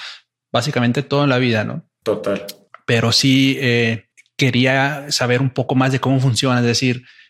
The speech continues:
Speaker 1: ¿es, eh, un seguimiento diario? ¿Es, son videos pregrabados o se hacen al momento en vivo? ¿Nos puedes platicar un poquito más en el sentido de qué puede esperar una persona que, que contrata un servicio de este tipo en esos casos? O sea,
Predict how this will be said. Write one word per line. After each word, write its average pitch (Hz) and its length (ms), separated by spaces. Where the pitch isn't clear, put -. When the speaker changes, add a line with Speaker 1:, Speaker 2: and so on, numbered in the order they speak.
Speaker 1:
¿es, 107 460
eh, 113 180
un 117 80
seguimiento 107 480
diario? 147 840
¿Es, 110 180
son 117 240
videos 120 240
pregrabados 127 960
o 104 220
se - 160
hacen 123 160
al 113 100
momento 110 400
en 107 80
vivo? 131 580
¿Nos 131 100
puedes 135 160
platicar 139 280
un 139 120
poquito 160 420
más 156 280
en 151 180
el 131 140
sentido 127 460
de 123 380
qué 127 120
puede 139 180
esperar 123 280
una 131 180
persona 120 420
que, 110 400
que - 140
contrata 117 960
un 127 100
servicio 123 380
de 117 60
este 127 160
tipo 123 560
en 127 120
esos 123 240
casos? 117 380
O 104 60
sea, 113 340